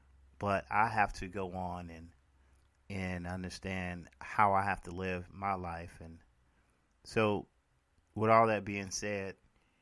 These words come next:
you know, we pray that Kobe, and we already know his daughter's automatically going to heaven. Um, we just pray that he's ready for his master to,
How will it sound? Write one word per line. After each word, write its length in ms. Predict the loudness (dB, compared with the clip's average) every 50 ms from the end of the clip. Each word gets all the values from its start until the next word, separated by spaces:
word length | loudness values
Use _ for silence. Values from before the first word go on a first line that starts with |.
| _ _ _ _ _ _ _ _ _ _ _
you 120 | -4 0 2
know, 160 | 4 4 4
we 300 | 4 4 4 2 0 -2
pray 420 | -4 -2 2 6 6 6 6 4
that 200 | 2 0 -2 -4
Kobe, 540 | -2 2 4 4 4 4 2 2 0 0 0
and 180 | -2 -4 -2 -2
we 120 | 0 2
already 400 | 4 4 4 4 2 0 -2 -4
know 280 | -6 -4 -2 -2 -2 -2
his 320 | -4 -4 -6 -6 -6 -10 -12 -12 -4
daughter's 520 | 2 4 6 6 6 6 4 0 -2 -6 -10 _ _ _ _ _ _ _ 0
automatically 720 | 2 2 2 2 0 -2 -2 -2 -2 -2 -6 -8 -10 -8
going 280 | -8 -8 -8 -8 -8
to 60 | -10 -10
heaven. 460 | -8 -8 -8 -8 -8 -10 -12 -14 -16 -18 _ _ _ _ _ _ _ _ _ _ _ _ _ _ _ _ _ _ _ _ _ _ _ _ _ -4
Um, 500 | 0 0 2 2 2 0 -2 -4 -8 -10 -14 _ _ _ _ _ _ _ _ _ _ _ _ _
we 120 | -2 -2 0
just 140 | 0 0 4
pray 160 | 4 4 6
that 140 | 4 4 2
he's 200 | 0 -2 -2 0
ready 260 | 2 4 4 4 2
for 580 | -2 -4 -6 -4 -4 -2 -4 -4 -6 -8 -14 -20 _ _ -18
his 240 | -10 -8 -6 -6 -4
master 600 | -4 -2 0 0 -2 -4 -6 -10 -10 -8 -8 -8
to, 320 | -10 -8 -8 -8 -8 -8